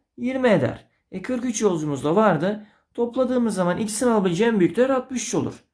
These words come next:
E, bu dört duraktan iki yolcu indiğini düşünelim hiç binmeden. Dört çarpı ikiden de burada sekiz değerini elde ederiz. Kırk üç yolcudan da sekiz yolcu çıkartırsak X'in alacağı en küçük değer de otuz beş olur.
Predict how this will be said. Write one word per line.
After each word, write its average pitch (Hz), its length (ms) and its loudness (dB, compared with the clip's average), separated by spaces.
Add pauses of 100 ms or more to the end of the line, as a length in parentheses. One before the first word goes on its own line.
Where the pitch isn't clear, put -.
(540)
E, 285 100 -10
bu 285 140 4
dört 294 260 2
duraktan 208 580 0 (440)
iki 254 200 0
yolcu 247 460 4 (240)
indiğini 240 440 2
düşünelim 151 420 0
hiç 143 200 -4
binmeden. 135 580 -2 (760)
Dört 214 220 4
çarpı 160 300 -2
ikiden 135 340 0
de 160 120 0
burada 214 220 2
sekiz 233 380 -4
değerini 214 260 4
elde 131 200 2
ederiz. - 380 -6 (320)
Kırk 247 260 -10
üç 220 160 -4
yolcudan 143 400 2
da 131 40 0
sekiz 220 360 -4
yolcu 123 280 0
çıkartırsak 208 920 -2 (260)
X'in 233 280 -6
alacağı 170 320 -2
en 220 120 -6
küçük 160 320 -6
değer 127 300 0
de 220 260 -2 (180)
otuz 208 360 -2
beş 214 180 2
olur. 123 280 -2